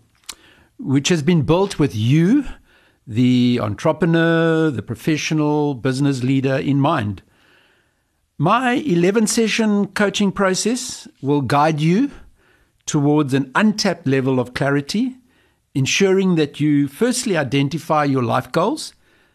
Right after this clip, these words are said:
and secondly, implement the practical steps to achieve them. So at the start of our journey together, I make a commitment to helping you create a new awareness of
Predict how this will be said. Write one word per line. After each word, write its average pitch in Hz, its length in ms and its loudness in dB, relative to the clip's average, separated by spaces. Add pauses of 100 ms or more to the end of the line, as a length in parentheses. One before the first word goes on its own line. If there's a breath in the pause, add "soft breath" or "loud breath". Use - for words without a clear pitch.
(180)
and 160 240 0
secondly, 202 580 0
implement 180 760 -2
the 135 100 -4
practical 170 520 -6
steps - 460 -6
to - 180 -2
achieve 202 600 0
them. 113 280 -8 (960 soft breath)
So 160 100 -6
at 202 220 -2
the 220 80 -2
start - 340 0
of 185 140 0
our 156 100 2
journey 143 300 2
together, 127 760 -2
I 135 380 -2
make 139 300 -2
a 165 40 -4
commitment 151 600 0
to 156 140 -2
helping 180 420 0
you 113 480 0
create 135 600 -2
a - 180 -6
new 131 320 2
awareness 123 680 -2
of 127 340 -6